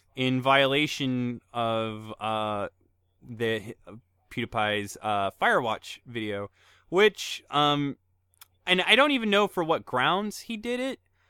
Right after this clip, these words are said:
but it introduces, like, a lot of wrinkles because YouTube has granted his request and I think, you know, just as far as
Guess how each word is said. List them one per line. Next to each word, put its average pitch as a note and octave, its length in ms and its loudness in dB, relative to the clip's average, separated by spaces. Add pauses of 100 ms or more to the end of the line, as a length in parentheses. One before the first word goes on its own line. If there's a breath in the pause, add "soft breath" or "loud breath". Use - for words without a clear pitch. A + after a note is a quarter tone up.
(200)
but F3+ 340 6
it F#3 120 0
introduces, G3 960 -2
like, C#3+ 220 2
a C#3 60 -6
lot C3 220 4
of C3 80 -6
wrinkles F3 400 -2
because A#2 480 -4
YouTube D3+ 400 -2
has C3+ 360 -2 (120)
granted C#3 640 -2
his G#2+ 240 -6
request G#2+ 560 -4 (420 soft breath)
and G3 160 6
I A3+ 80 4
think, C4+ 420 -2 (200)
you F#3 140 2
know, E3+ 340 4 (100)
just F#3 200 0
as F3+ 120 -4
far D#3+ 460 4
as C3+ 460 -2